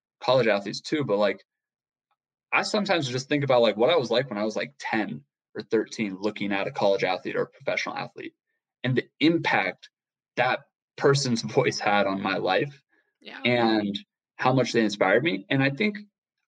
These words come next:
Speaker 1: uh, college athletes, were, we play it, we play it cool, you know, we don't, we don't fan out on anyone. But if, you know, any, if, if a profe-,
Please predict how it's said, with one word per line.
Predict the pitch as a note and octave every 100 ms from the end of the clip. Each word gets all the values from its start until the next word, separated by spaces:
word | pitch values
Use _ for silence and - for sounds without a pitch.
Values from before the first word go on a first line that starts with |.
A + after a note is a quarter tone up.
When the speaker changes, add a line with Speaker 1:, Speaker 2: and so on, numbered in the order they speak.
| -
Speaker 1:
uh, | F#3
college | - F#4 F4 C4+
athletes, | B3+ B3 A3
were, | F#3+ F3+
we | F3 G#3
play | G#3 A#3 G#3+ G3+
it, | F#3 - -
we | D#3+
play | - A3 F#3
it | D#3+
cool, | - A#2 A#2+
you | B2
know, | B2+ B2
we | C3
don't, | E3+ F3 D#3 C#3+ - -
we | D3+
don't | - -
fan | - A#2 G#2
out | G2+ F#2+
on | G#2
anyone. | G2 G2+ G2+ G#2 A2 C3+ - - _ _ _
But | A3+ G3 F#3+ - _ _ _ _ _ _ _ -
if, | G#3+ A#3 A#3 _ _ _ -
you | - D3+
know, | C#3 C#3+ C#3 -
any, | E3 G3+ G3 -
if, | D#3+ D3 -
if | D3
a | D#3
profe-, | C#3+ D#3+ E3+